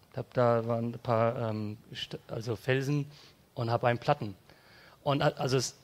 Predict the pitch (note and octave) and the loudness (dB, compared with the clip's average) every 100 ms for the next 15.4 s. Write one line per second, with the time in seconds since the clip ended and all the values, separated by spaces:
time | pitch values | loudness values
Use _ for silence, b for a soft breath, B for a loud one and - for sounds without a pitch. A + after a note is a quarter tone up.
0 | C3 C#3+ C3 C3 F3+ F#3 - - D#3+ C#3 | -4 0 2 4 4 4 2 0 6 6
1 | C#3+ D#3+ C3 A#2+ C#3+ - - b - - | 6 4 2 0 0 -4 -18 b -14 -12
2 | C3+ - - - C3 D3+ D3 D3+ C#3 B2 | -10 -10 -10 -12 -10 -12 -10 -8 -6 -6
3 | - _ _ _ _ C#3 - C3+ A#2 F#2 | -8 _ _ _ _ -12 2 4 4 0
4 | - _ - A#2+ A#2 A#2 A#2 A2+ B2+ C#3+ | -14 _ -2 0 2 2 0 -2 2 4
5 | C3+ C#3 C3 B2 B2 C3 A#2+ A2 G#2+ A2+ | 4 0 -2 -2 -2 0 0 0 -2 -4
6 | - C3 - - b b b b G#2+ - | -2 -4 -4 -20 b b b b -12 -10
7 | - A#2+ G2+ G2 - A2 B2+ C3+ G2+ - | -8 -4 -4 -4 -8 -8 -4 -2 -4 -12
8 | B B B B C3 A#2+ G#2+ A2+ - B2 | B B B B 2 2 2 -4 -2 0
9 | A#2+ C3+ B2 A2+ - C#3+ C#3+ C3+ C#3 - | 2 2 2 2 2 2 2 2 0 0
10 | B2+ B2 B2 A2+ C3+ - A#2+ G#2+ - A#2+ | 2 2 2 0 -2 -4 -6 -6 -8 -16
11 | F#2 - B2+ A2 _ _ B B B B | -16 -12 -12 -12 _ _ B B B B
12 | B - B2 A#2+ C3 B2 A#2 B2 A#2+ A2+ | B -4 0 2 4 4 4 4 4 2
13 | - C#3+ - B2 A2+ A2 A2+ A#2+ B2 B2+ | -2 -2 2 2 4 4 2 2 0 -2
14 | A#2+ - B2 B2 A#2 A#2 - B2 A#2+ B2+ | -4 -4 -4 -4 -2 -2 -2 -6 -6 -8
15 | B2+ A2+ A#2 | -6 -6 -8